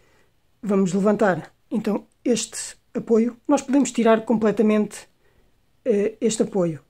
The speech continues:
Temos mais dois parafusos, mas não é necessário. Basta agora encaixar por baixo.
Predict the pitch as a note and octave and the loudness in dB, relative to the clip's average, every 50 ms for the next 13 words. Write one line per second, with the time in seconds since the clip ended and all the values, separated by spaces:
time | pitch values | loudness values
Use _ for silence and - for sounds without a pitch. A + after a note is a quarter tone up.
0 | _ _ _ - G#3+ G3 E3+ F#3+ G3+ G3+ F#3+ - G#3 - - A3 G#3 - - C4 | _ _ _ -2 -2 -2 0 0 0 0 0 -2 -4 -6 -4 -4 -4 -2 -2 -2
1 | B3 - - - A#4 D4 B3+ G#3+ B3 A3+ G#3+ G#3+ G#3 - - - G#3 F#3 E3+ D#3 | -4 -4 -8 -2 0 0 2 4 4 4 4 2 0 -2 -6 -6 -4 -4 -4 -6
2 | E3 - _ _ _ _ _ _ _ _ _ _ _ _ _ _ _ _ _ _ | -8 -12 _ _ _ _ _ _ _ _ _ _ _ _ _ _ _ _ _ _
3 | _ - A3 F#3 - A3 G3 G3 F#3 F3 - - _ _ _ _ B3 A3 G#3+ G#3 | _ -8 -8 -4 -2 -2 0 0 -2 -2 -4 -10 _ _ _ _ -4 -2 -2 -2
4 | G3+ - G#3+ G3 F#3+ - - - A3+ F#3+ G3 A3 B3+ D4+ - - - | -2 -2 -4 -4 -4 -6 -6 -6 -4 0 2 2 2 0 -2 -8 -12